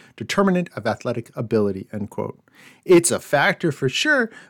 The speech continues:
but it shouldn't be the thing on which our understanding of athletic excellence turns. But why, if Finn agrees with Dixon that playoffs are a faulty way, uh, of determining athletic superiority, why should we bother with them at all?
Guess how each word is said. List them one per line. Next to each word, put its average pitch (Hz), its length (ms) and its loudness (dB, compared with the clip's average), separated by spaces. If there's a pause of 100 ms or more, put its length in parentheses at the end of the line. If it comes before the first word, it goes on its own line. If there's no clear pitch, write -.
but 214 140 6
it 220 100 2
shouldn't 226 420 4
be 208 120 2
the 185 120 2
thing 170 300 2
on 135 160 2
which 151 160 -2
our 135 200 0
understanding 143 680 -2
of 104 140 -8
athletic 120 520 -4
excellence 113 640 -8 (200)
turns. 98 580 -8 (1400)
But 190 100 6
why, 208 480 4 (100)
if 139 140 -4
Finn 131 340 2
agrees 123 480 2
with 107 300 -2
Dixon 143 380 -4
that 120 180 -2
playoffs 127 460 2
are 127 220 2
a 110 140 -4
faulty 107 420 -2
way, 98 440 -2 (480)
uh, 107 240 0
of 104 280 0
determining 127 640 0
athletic 113 400 -2
superiority, 120 960 0 (280)
why 110 200 2
should 180 240 2
we 233 120 2
bother 120 400 0
with 110 220 -4
them 113 140 -4
at 98 120 -4
all? 90 400 -2